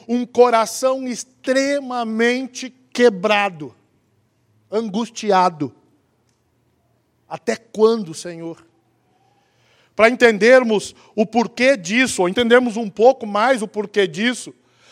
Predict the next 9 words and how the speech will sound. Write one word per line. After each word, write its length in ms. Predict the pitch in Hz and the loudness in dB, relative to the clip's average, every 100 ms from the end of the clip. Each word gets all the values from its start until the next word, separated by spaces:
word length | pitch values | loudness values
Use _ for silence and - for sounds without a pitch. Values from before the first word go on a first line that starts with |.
| - - | -20 -6
há 200 | - 240 | 4 6
algumas 480 | 262 226 277 269 247 | 6 4 2 0 2
razões 720 | 240 226 180 240 262 254 202 | 4 4 4 2 2 2 -2
externas 880 | 226 226 - 233 240 262 254 233 220 | -4 -6 0 4 6 6 4 0 -4
em 180 | 208 226 | -4 -8
torno 560 | 190 240 254 269 254 247 | -6 2 6 6 4 -10
de 300 | 185 233 226 | -8 -6 -6
Judá, 640 | 180 240 160 196 226 247 _ _ _ - | -6 -4 0 2 2 0 _ _ _ -4
ah, 380 | 202 208 190 | 0 2 2